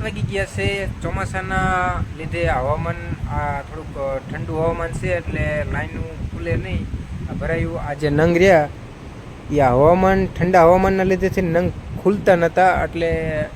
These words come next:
લેટ રહેવું પડે, અત્યારે લગન રહેવું પડે, નકર તો ઉનાળો હોય એટલે તો વહેલા નવરા થઈ જાય. પણ આ ચોમાસામાં ભરાઈમાં બહુ મોડું થાય આ નંગ બનાવવામાં.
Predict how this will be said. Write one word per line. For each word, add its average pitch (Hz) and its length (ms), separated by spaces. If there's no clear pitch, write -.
લેટ 160 240
રહેવું 175 340
પડે, 160 160
અત્યારે 151 280
લગન 151 220
રહેવું 160 280
પડે, 147 140
નકર 143 220
તો 143 140
ઉનાળો 156 400
હોય 160 160
એટલે 151 200
તો 143 260
વહેલા 143 180
નવરા 147 260
થઈ 165 220
જાય. 156 200
પણ 135 100
આ 139 40
ચોમાસામાં 175 1040
ભરાઈમાં 156 420
બહુ 185 140
મોડું 143 360
થાય 147 160
આ 139 80
નંગ 135 280
બનાવવામાં. 135 480